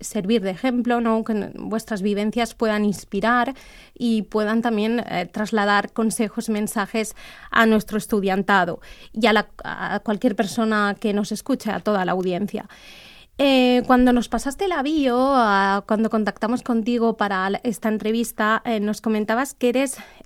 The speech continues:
eh, una enamorada de la salud. Eh, bueno, ¿cómo ha impactado esto en el diseño y evolución de tu trayectoria profesional?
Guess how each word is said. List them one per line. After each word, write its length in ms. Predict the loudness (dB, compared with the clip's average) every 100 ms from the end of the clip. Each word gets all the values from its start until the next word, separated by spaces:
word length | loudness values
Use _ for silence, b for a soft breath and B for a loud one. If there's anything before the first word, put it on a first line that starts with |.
| -4
eh, 280 | 0 0 2
una 440 | 2 4 4 0 -4
enamorada 640 | 0 0 0 0 0 0
de 100 | -2
la 140 | -4 -8
salud. 340 | -10 -10 -10 -16 -20 B B B B B B
Eh, 540 | 6 8 8 6 4 2
bueno, 320 | 4 4 2 -4 _ -4
¿cómo 140 | 0
ha 20 | 2
impactado 720 | 2 -2 2 4 4 2 0
esto 640 | 2 4 2 0 2 2 2
en 260 | 0 0 2
el 200 | 2 2
diseño 600 | 2 0 2 2 4 4
y 100 | 4
evolución 600 | 4 2 0 0 0 2
de 100 | 0
tu 320 | 0 0 0
trayectoria 640 | 0 0 2 0 -2 -4 -4
profesional? 720 | -4 -6 -6 -6 -6 -8 -14